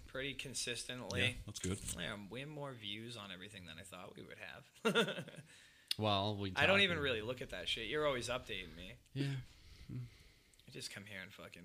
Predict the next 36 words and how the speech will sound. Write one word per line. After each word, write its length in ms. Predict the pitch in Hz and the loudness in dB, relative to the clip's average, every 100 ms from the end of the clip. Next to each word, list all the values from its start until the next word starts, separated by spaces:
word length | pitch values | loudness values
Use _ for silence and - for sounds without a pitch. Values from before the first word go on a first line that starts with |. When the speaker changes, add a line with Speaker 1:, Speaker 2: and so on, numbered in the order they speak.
| 90 | -10
Speaker 1:
waste 240 | 90 104 | -8 -6
time 180 | 101 101 98 | -6 -6 -8
'cause 100 | 98 | -12
it's 120 | - | -12
good 160 | 110 92 | -12 -10
to 80 | |
sit 180 | - 92 | -8 -8
down 220 | 90 92 | -10 -10
with 120 | 95 - | -12 -12
good 160 | 90 | -12
friends 440 | - 95 90 104 92 | -12 -12 -12 -14 -16
and 80 | 113 | -12
hang 140 | 110 90 | -10 -10
out. 260 | 92 98 104 - | -10 -14 -16 -10
Speaker 3:
It's 180 | 98 85 | -8 -4
pretty 200 | - 90 | 0 0
much 240 | 82 85 | 0 -2
what 120 | 85 82 | -2 -2
it's 120 | 87 | 2
all 140 | 87 | 2
about. 300 | 82 90 87 90 - - | 4 2 2 -2 -8 -8
Speaker 1:
It 60 | 135 | 2
really 280 | 175 160 156 | 6 6 4
is, 180 | 120 - | 2 0
Speaker 3:
It's 140 | - | 2
Speaker 1:
yeah. 80 | 98 | 6
Speaker 3:
a 20 | |
hard 180 | 98 95 | 6 6
rock 220 | 90 90 | 4 4
life, 260 | 92 87 90 | 2 0 2
ladies 260 | 87 85 | 0 0
and 60 | 78 | 2
gentlemen. 340 | 87 85 82 90 | 2 2 -2 0
Woo. 760 | 117 143 156 165 165 165 160 151 - - - 214 | 2 2 2 0 0 -2 -2 2 2 2 -4 -6
Speaker 1:
No, 60 | |
I 160 | 208 | -6